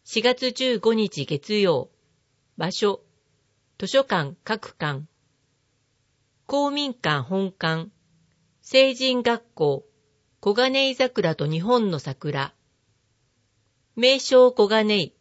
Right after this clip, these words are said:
桜と日本の桜の種類を解説します。日時、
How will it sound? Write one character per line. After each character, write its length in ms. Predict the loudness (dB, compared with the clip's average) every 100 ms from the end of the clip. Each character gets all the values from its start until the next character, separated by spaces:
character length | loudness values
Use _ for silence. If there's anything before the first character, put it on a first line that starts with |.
| _
桜 580 | _ -14 -8 -6 -6 -6 _ _ _ -8
と 220 | -6 -8 _ _ _ _ -4
日 100 | -2
本 280 | -2 -2 -2
の 80 |
桜 420 | -4 -6 -2 -2 -2
の 80 |
種 200 | -4 -4
類 200 | -2 0
を 100 | -2
解 220 | -4 -6 -6
説 280 | -8 -8
し 160 | -10 -8
ま 140 | -8
す。 220 | -10 _ _ _ _ _ _ _ _ _ _ _ _ -8
日 320 | -6 -6 -6
時、 240 | -8 -10